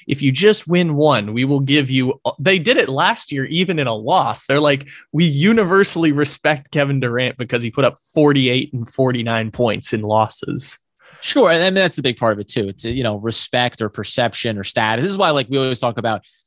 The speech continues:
Speaker 2: you know, people bring up, "Well, you know, the, the, the, he's obviously the best player, Kevin Durant or otherwise, Giannis, any of these guys. The, who's your top three?" Well, who gives a shit? Uh, excuse me. You know, but who, who cares? Like,
Speaker 1: No, you,
Speaker 2: they're
Speaker 1: you can
Speaker 2: all
Speaker 1: curse
Speaker 2: great.
Speaker 1: on this podcast. It's fine.
Speaker 2: All right, there we go. Yeah, we try to keep it clean on our, uh,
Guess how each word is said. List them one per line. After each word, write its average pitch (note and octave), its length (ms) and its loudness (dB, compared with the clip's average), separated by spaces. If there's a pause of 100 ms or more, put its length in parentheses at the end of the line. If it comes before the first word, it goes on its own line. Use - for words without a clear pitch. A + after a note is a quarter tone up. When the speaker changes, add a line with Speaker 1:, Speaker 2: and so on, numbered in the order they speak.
Speaker 2:
you B2+ 100 -6
know, A#2+ 40 -2
people B2 380 -2
bring A#2 280 -2
up, A2+ 200 -4
"Well, C#3 300 0
you C#3 100 0
know, C3 240 -2
the, C3+ 140 -6
the, C#3 180 -8
the, C3+ 160 -2
he's B2 340 -2
obviously D3+ 480 2
the C3 100 -2
best C#3 340 0
player, A2 300 -2
Kevin E3 200 -2
Durant D3+ 220 2
or C#3 60 2
otherwise, G2+ 420 -2
Giannis, C3 300 0
any C3+ 100 -4
of - 20 -6
these A2+ 120 -10
guys. G#2 260 -6
The, C3 140 -4 (240)
who's G#3+ 180 4
your F3+ 100 4
top F3 280 2
three?" B2+ 440 -2 (180)
Well, E3 80 -6
who G#3 100 -2
gives F3+ 220 0
a - 20 -4
shit? - 260 -4 (160)
Uh, A2+ 60 -12
excuse B2 480 0
me. G#2 100 -4
You D3+ 120 2
know, C3+ 80 0
but C3 100 0
who, F#3 100 4
who A3+ 280 0
cares? G3 440 -4
Like, G3+ 100 -2
Speaker 1:
No, F#3 80 4
you, G#3 200 0
Speaker 2:
they're A3 80 -2
Speaker 1:
you A#3+ 80 4
can A#3+ 120 4
Speaker 2:
all A3 80 0
Speaker 1:
curse D#3+ 280 2
Speaker 2:
great. - 40 -4
Speaker 1:
on C3+ 120 -2
this B2+ 140 -4
podcast. - 520 -4
It's C3+ 120 -8
fine. - 320 -12 (340)
Speaker 2:
All D#3 140 -4
right, - 80 -16
there C3+ 160 -2
we A2 60 -10
go. F2+ 180 -14
Yeah, A2+ 100 -6
we G2+ 160 -10
try E3 140 -2
to - 20 -4
keep - 140 -6
it B2 80 -6
clean C#3+ 280 -4
on A#2+ 120 -2
our, A2 180 -4
uh, G#2+ 80 -6